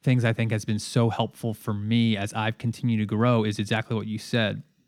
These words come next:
Our environment is incredibly important to whatever it is that we're trying to build. That's like nature, right?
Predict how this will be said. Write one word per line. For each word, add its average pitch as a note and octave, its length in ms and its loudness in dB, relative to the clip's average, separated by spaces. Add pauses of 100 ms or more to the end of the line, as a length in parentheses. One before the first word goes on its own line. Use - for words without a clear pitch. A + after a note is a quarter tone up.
(2000)
Our C#3 180 6
environment A2 500 4
is F#2 200 -8 (340)
incredibly A#2+ 500 6
important G2 560 -2
to G#2+ 300 2
whatever A#2 480 6
it G#2+ 60 4
is G#2 160 0
that G#2 120 -2
we're G#2 100 0
trying F#2+ 420 -2
to G2 80 -2
build. F#2 260 -4 (140)
That's G#3 220 0
like F3 140 8
nature, B2+ 360 6
right? A2 240 2